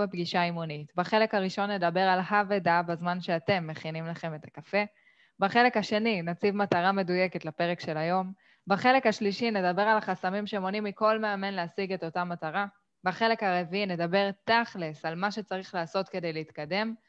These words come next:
ולסיום, תקבלו שיעורי בית, כי מה שווים כל הדיבורים בלי עשייה. והיום אנחנו הולכים לדבר על מלחמת ההתשה. אבל לפני זה, אבירם,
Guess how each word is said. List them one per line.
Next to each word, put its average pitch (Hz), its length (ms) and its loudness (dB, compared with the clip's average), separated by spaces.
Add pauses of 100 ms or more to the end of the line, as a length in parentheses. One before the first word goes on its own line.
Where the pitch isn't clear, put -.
(260)
ולסיום, 190 720 -4 (300)
תקבלו 175 440 -6
שיעורי 175 460 -2
בית, 196 420 0 (200)
כי 160 120 -18
מה 202 260 -6
שווים 185 400 -6
כל 175 220 -4
הדיבורים 175 640 -4
בלי 170 200 0
עשייה. 156 360 -2 (500)
והיום 220 360 6
אנחנו 247 220 2
הולכים 240 240 4
לדבר 208 300 4
על 214 180 4
מלחמת 196 680 -2
ההתשה. 208 640 4 (420)
אבל 156 220 -2
לפני 226 400 2
זה, 180 160 4
אבירם, 165 600 2